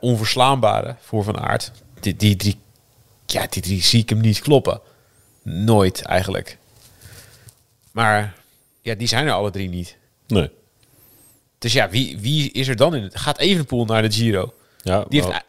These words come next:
Speaker 2: hoogstens-,
Speaker 1: eigenlijk gezegd dat hij nou ook naar de Tour gaat.
Speaker 2: hoogstwaarschijnlijk niet, inderdaad. Ja.
Speaker 1: Terwijl eigenlijk deze Giro voor Evenepoel ook super geschikt is, maar goed. Dus ja, het is best wel een open Giro qua deelnemersveld,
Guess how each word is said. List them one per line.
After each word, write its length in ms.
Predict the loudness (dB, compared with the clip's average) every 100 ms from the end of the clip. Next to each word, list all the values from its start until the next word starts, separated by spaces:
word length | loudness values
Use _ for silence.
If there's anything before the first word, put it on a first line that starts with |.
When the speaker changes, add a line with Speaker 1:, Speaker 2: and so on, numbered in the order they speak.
| -10
Speaker 2:
hoogstens-, 300 | -4 -2 0
Speaker 1:
eigenlijk 320 | 0 -2 -6
gezegd 260 | -4 -4 -4
dat 100 | -4
hij 100 | 2
nou 120 | 2
ook 80 | 4
naar 100 | 2
de 100 | 2
Tour 200 | 0 2
gaat. 80 |
Speaker 2:
hoogstwaarschijnlijk 540 | 0 0 0 0 0 0
niet, 240 | -4 -4
inderdaad. 500 | -6 -2 2 2 0 -6 -8
Ja. 200 | -6 -6 -10
Speaker 1:
Terwijl 160 | -12 -4
eigenlijk 380 | -4 -2 -4 -6
deze 120 | -4
Giro 140 | -2 0
voor 100 | 2
Evenepoel 460 | 0 0 -2 0
ook 140 | 0 2
super 280 | 0 0 -2
geschikt 320 | 0 -2 0
is, 160 | -2
maar 100 | -2
goed. 260 | -2 -4 -8 _ _ _ 2 2 _ _ _ _ _ _ _ _ -2
Dus 360 | 2 2 2 -4 _ _ _ _ -20 -20 -20 _
ja, 160 | 0 0
het 140 | -2
is 140 | -6
best 200 | -2 -2
wel 120 | 0 -2
een 100 | 0
open 340 | 2 2 0
Giro 400 | 2 4 6 4
qua 300 | 0 -2 0
deelnemersveld, 720 | 4 6 6 2 0 -2 -4